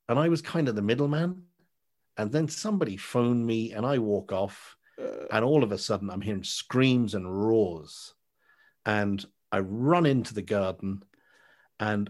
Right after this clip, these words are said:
Speaker 1: I'm looking in the direction where the hose has gone. And he's going,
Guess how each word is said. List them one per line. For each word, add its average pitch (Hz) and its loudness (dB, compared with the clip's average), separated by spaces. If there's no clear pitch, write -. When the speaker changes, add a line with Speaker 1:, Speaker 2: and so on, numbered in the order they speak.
Speaker 1:
I'm 107 0
looking 135 2
in 110 2
the 107 2
direction 107 -2
where 101 0
the 95 -8
hose 117 0
has 92 -6
gone. 92 -8
And 104 -8
he's 104 -4
going, 107 -2